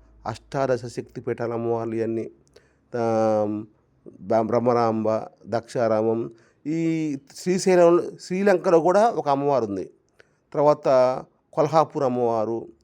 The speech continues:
ఆ, తర్వాత ఎక్స్-, వీళ్ళందరూ కూడా మామూలు విషయం కదా ఫ్రెండ్స్. ఇవన్నీ ఒకసారి నేను వెళ్ళాలి ఈ జీవితంలో, ఒక్కసారన్నా పద్దెనిమిది శక్తిపీఠాలకు వెళ్ళాలని నా కోరిక. మరి శ్రీకా-, శ్రీలంక పోవాలంటే ఎట్లా పోవాలో నాకైతే తెలియదు,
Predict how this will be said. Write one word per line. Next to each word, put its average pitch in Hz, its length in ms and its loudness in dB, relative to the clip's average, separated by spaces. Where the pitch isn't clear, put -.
ఆ, 117 100 -4
తర్వాత 131 580 -2
ఎక్స్-, 135 440 -6
వీళ్ళందరూ 127 520 -8
కూడా 156 460 -10
మామూలు 120 300 -4
విషయం 117 200 -8
కదా 101 100 -2
ఫ్రెండ్స్. 101 280 -10
ఇవన్నీ 123 320 0
ఒకసారి 160 300 2
నేను 127 120 4
వెళ్ళాలి 143 380 0
ఈ 117 60 -10
జీవితంలో, 156 640 0
ఒక్కసారన్నా 139 680 -2
పద్దెనిమిది 127 520 -4
శక్తిపీఠాలకు 139 580 -6
వెళ్ళాలని 156 320 -4
నా 147 60 -8
కోరిక. - 440 -8
మరి 120 120 -2
శ్రీకా-, 127 920 2
శ్రీలంక 170 320 -2
పోవాలంటే 160 440 4
ఎట్లా 139 160 -6
పోవాలో 139 240 -2
నాకైతే 123 340 -6
తెలియదు, 113 380 -4